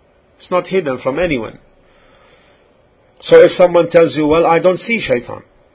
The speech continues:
I don't see Shaitan. I don't see Satan." The response, the criteria, is already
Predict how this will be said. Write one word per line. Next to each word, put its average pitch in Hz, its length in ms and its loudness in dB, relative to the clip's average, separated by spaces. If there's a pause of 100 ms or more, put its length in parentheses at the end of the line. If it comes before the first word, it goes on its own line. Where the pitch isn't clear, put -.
(1080)
I 147 140 2
don't 185 160 -2
see 208 200 -8
Shaitan. 120 420 -10 (1300)
I 147 120 0
don't 175 140 0
see 202 180 -10
Satan." - 400 -12 (920)
The 131 120 -8
response, 147 720 -4 (1400)
the 127 160 -8
criteria, 123 760 -4 (920)
is 147 160 -4
already 147 680 -4